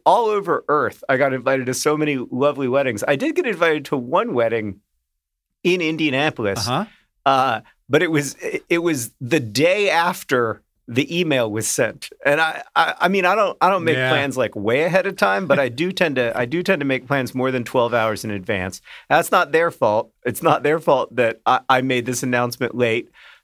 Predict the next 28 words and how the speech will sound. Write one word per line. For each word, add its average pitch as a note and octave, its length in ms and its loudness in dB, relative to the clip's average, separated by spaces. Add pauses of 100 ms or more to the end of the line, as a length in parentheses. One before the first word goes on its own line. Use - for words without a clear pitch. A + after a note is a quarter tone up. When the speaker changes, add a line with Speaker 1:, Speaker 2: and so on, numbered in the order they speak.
(400)
Speaker 1:
Um, C3 320 0 (100)
so, G#3+ 360 0
and, D3+ 180 2
and D#3 200 0
then E3 80 2
there E3 140 0
are C#3+ 40 0
a - 20 -4
couple F#3 320 0
others D#3+ 300 0
that - 160 0
were D#3+ 220 0
relatively C3 760 -2
local, A2+ 800 -2 (240)
but A#2 420 0
that A#2 380 0
I B2+ 100 2
just A#2+ 180 -4
won't A#2+ 160 -4
be B2+ 80 0
able A2 180 -2
to A2 120 -2
attend A2 360 0
because A2 280 -2
I A2 100 0
had A2 200 -2
some A2 180 -12
plans. A2+ 580 -4